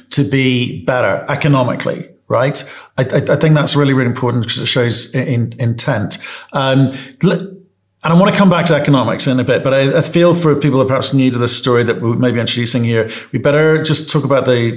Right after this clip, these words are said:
the two projects, uh, Lo-, Lost Creek and, and Shirley Basin, and just give us g-, broad, broad, um, uh, economics on, on, on each, 'cause I'm more interested in the business model about what you do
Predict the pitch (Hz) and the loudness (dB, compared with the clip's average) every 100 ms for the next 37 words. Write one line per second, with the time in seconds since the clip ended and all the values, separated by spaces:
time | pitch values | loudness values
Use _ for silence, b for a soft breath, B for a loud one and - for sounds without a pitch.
0 | 117 117 - 123 131 110 113 110 - - | -4 -4 -2 -2 0 0 0 -2 -2 -4
1 | - B B - 117 113 123 131 127 - | -4 B B -4 -2 0 2 2 0 2
2 | 127 127 120 117 139 120 123 117 - 123 | -2 -2 -2 -2 0 0 2 0 0 0
3 | 110 107 B B 131 170 175 180 - 147 | 0 -4 B B 0 2 2 2 2 -2
4 | - - 143 151 160 - 202 202 170 165 | -4 -6 -4 -2 -2 0 4 4 4 0
5 | 185 165 185 180 175 - 135 117 113 113 | 0 4 4 4 2 -2 -2 0 0 0
6 | 110 104 - - - 113 107 - 127 123 | 0 -2 -6 -18 -6 -2 -2 -4 -4 -2
7 | 113 113 107 123 113 131 113 113 123 120 | 0 0 -2 -2 -2 -2 -2 0 -2 0
8 | 117 104 - - 107 B B - 139 156 | -4 -4 -4 -2 -6 B B 2 4 6
9 | 160 156 - 139 131 - 123 120 123 - | 4 2 2 2 2 2 0 0 -2 0
10 | 120 113 101 113 104 117 - 120 101 120 | 0 0 0 -2 -2 -4 -4 -4 -4 -2
11 | 113 110 104 | -2 -2 -6